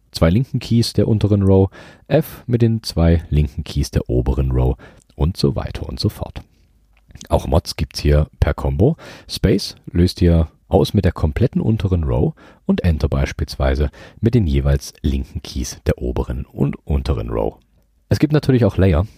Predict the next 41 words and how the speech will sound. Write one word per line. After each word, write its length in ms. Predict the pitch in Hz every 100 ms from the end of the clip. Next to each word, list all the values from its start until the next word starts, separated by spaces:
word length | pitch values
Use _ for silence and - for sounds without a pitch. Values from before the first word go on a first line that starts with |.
| _ _
So 360 | - 95 98 -
aktiviert 680 | - - 85 82 - - - _
der 300 | 78 76 76 -
rechte 520 | 90 78 98 - -
obere 340 | 107 175 104 85
Key 320 | - 90 104
den 320 | - 80 76 -
Num-Layer 580 | 69 64 80 90 120 202 _ _ -
mit 160 | 76 -
Ziffern 400 | - - 139 208 _ - - -
von 160 | 92
eins 240 | - 73 -
bis 160 | -
sechs 240 | 117 - -
und 160 | 135
innerhalb 340 | - 110 92 80 -
dieses 340 | 214 220 -
Layers 480 | 82 82 110 - - _
gibt 220 | - -
es 100 | -
die 100 | -
Combo 480 | 95 - 113 80 117 - - -
von 300 | - 85 82 - _ _
vier 260 | _ - 131
plus 220 | - 87
fünf, 340 | - 190 - - _ -
die 60 | 117
dann 140 | 190
neun 220 | 64 65
ausgibt. 440 | - - - - - _ _ _ _ _ _
Freak-Kram. 580 | - 73 - - - - _ _ _ - - - _ _
Hier 180 | 131 151
ist 200 | 123 123
die 140 | 120
Umgewöhnung 560 | 98 98 87 101 90 80
<laughs> 20 |
noch 220 | 85 -
mal 100 | 80
eine 160 | 82 -
Stufe 340 | - 73 73
härter 320 | 62 - 69